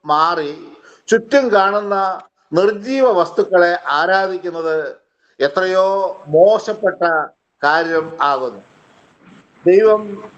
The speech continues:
ഭയപ്പെടുവാൻ യോഗ്യനായ മഹാരാജാവ് തന്നെയാണ്. വിഗ്രഹങ്ങളെ ആരാധിക്കുന്നവർ മൃഗപ്രായരും ഭോഷന്മാരുമത്രേ. അവർ മനുഷ്യരുടെ കൈവേലയാണ്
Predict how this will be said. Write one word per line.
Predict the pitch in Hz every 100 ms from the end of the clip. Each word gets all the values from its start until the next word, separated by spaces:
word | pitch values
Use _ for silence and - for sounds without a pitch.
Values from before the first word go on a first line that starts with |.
| 160
ഭയപ്പെടുവാൻ | 190 208 208 190 190 185
യോഗ്യനായ | 175 165 190 185 170 170 170 165 160 147 - - -
മഹാരാജാവ് | 131 165 175 175 170 156 160 165 165 160 160 127 151
തന്നെയാണ്. | 147 156 156 123 107 95 95 _ _ _ - - 139
വിഗ്രഹങ്ങളെ | 151 170 170 165 165 165
ആരാധിക്കുന്നവർ | 160 170 175 175 175 180 180 185 196 - _ _ _ _
മൃഗപ്രായരും | 175 214 254 254 165 151 170 165 165 180 185 _ - - _ _ 180
ഭോഷന്മാരുമത്രേ. | 202 226 233 220 196 175 156 139 - 113 - _ _ _ _ -
അവർ | - 165 170 170 - - - -
മനുഷ്യരുടെ | 160 180 190 196 190 175 170 - 156
കൈവേലയാണ് | 165 190 196 190 190 180 147 147 151 151 143